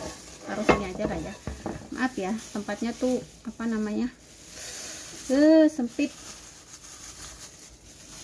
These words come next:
Kita taruh sini dulu. Jadi aku tuh kalau bikin sesuatu konten itu <laughs> masak, jadi mohon maaf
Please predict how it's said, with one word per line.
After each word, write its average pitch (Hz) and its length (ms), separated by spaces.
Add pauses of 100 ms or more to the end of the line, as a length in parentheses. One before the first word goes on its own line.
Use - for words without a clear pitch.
(180)
Kita 208 160
taruh 214 240
sini 196 240
dulu. 180 480 (1900)
Jadi 220 360 (400)
aku - 120
tuh 247 120
kalau 220 240
bikin 226 360
sesuatu 214 560
konten 220 360
itu 226 280
<laughs> 254 60
masak, 220 300 (520)
jadi 214 160
mohon 202 280
maaf 190 280